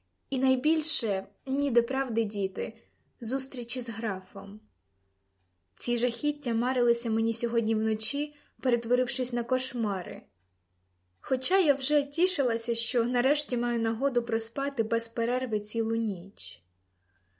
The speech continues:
А перед пробудженням мені наснилося казна що, ніби я перечепилася через спідницю,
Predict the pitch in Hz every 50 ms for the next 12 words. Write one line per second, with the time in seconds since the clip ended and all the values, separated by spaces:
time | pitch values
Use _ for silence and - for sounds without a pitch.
0 | _ _ _ _ _ _ _ _ _ _ _ _ - 220 220 226 220 - 233 226
1 | 220 220 220 - 233 233 247 330 359 320 277 262 240 220 214 208 208 208 220 233
2 | 269 302 285 254 247 - - 302 349 349 311 285 - 262 254 - 302 294 294 277
3 | 311 330 330 - - - 247 208 - 104 - - - - _ _ _ _ _ _
4 | _ - - 233 247 214 240 247 247 269 294 302 294 302 - - 240 233 220 220
5 | - 254 247 - 302 302 285 277 - 247 233 - 240 220 226 220 - - - -
6 | 233 202 202 240 320 359 370 - - - - 190 190 -